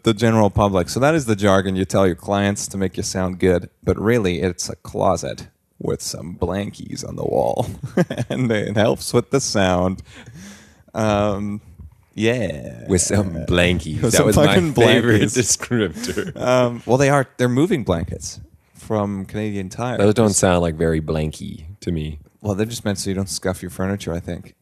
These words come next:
Speaker 1: Um, but they actually, 'cause they stuff 'em with this kind of soft material that is good for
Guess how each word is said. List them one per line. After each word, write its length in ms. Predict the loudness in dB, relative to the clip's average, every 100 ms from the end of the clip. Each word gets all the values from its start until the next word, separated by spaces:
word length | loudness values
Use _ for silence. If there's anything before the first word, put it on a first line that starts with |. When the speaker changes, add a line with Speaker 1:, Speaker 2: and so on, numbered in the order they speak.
| -12
Speaker 1:
Um, 420 | -10 -8 -12 -14 -20 _ _ _ _ -8
but 340 | -2 -2 -2 -4
they 120 | -2
actually, 300 | 0 -2 -6
'cause 160 | -8 -6
they 100 | -6
stuff 380 | -4 -4 -4 -4
'em 100 | -4
with 340 | -6 -8 -18 _ _ _ _ _ _ _
this 240 | -18 -16
kind 220 | -14 -12 -14
of 100 | -16 _
soft 340 | -12 -12 -12
material 440 | -16 -10 -6 -4 -6
that 240 | -12 -14 -16 -14 -10
is 120 | -10
good 180 | -8 -8
for 380 | -6 -8 -8